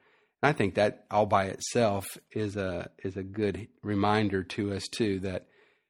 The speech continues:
we should be very concerned about self-promotion, and we should be careful not to do it. Um, you know, it's a big P R age, and we,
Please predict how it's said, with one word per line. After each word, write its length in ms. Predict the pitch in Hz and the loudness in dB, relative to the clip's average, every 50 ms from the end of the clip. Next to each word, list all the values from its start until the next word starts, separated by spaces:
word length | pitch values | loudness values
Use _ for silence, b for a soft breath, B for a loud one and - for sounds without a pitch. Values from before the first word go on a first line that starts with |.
| _ _ _ | _ _ _
we 140 | 139 156 175 | 2 2 2
should 240 | 165 - - 139 117 | 4 2 0 2 4
be 140 | 117 113 | 4 2
very 340 | 104 98 110 110 113 120 131 | 2 4 4 6 6 4 4
concerned 680 | - - 139 135 - - 123 110 107 104 104 104 101 - - | 4 2 2 2 2 2 2 4 4 4 4 2 0 -2 -4
about 320 | 110 101 98 92 90 - - - | -4 0 0 0 0 0 -2 -2
self-promotion, 1000 | - 110 101 98 - - - - - 104 101 95 95 95 - - - - - - - _ _ _ _ _ _ _ _ _ _ _ _ | 0 0 0 0 -2 -6 -12 -8 -4 -4 -2 -2 -2 -4 -6 -8 -10 -12 -14 -16 -16 _ _ _ _ _ _ _ _ _ _ _ _
and 240 | - 98 95 95 95 | -4 -2 -2 0 0
we 120 | 98 98 | 0 0
should 220 | 95 - - 101 92 | 0 0 -2 -2 0
be 120 | 101 95 | -2 -2
careful 840 | 95 - - 139 131 131 127 131 - 120 107 107 104 104 - - - - | -2 0 4 6 8 8 6 6 2 2 2 4 2 2 0 -2 -4 -4
not 380 | 110 104 107 104 101 - - - | -2 0 2 2 0 0 -2 -6
to 60 | 95 | -4
do 220 | 95 113 120 110 | 0 0 2 2
it. 220 | 95 92 85 - - _ _ _ _ _ - 107 | 2 -2 -4 -6 -12 _ _ _ _ _ -14 -10
Um, 500 | 98 95 95 92 90 90 90 95 110 - _ _ _ _ | -8 -8 -6 -6 -8 -8 -10 -12 -14 -16 _ _ _ _
you 80 | - 101 | -8 -6
know, 60 | 101 | -6
it's 140 | 98 - - | -6 -8 -10
a 40 | 101 | -6
big 340 | 95 107 101 95 92 - - | -4 -4 -4 -4 -4 -8 -6
P 200 | - 117 110 101 | -4 -2 0 2
R 240 | 98 104 104 101 | 4 4 4 4
age, 400 | 98 104 107 104 101 107 104 101 | 2 2 2 2 2 0 0 0
and 140 | 104 95 95 | 0 0 2
we, 340 | 98 95 95 92 90 82 | 2 0 0 -2 -4 -6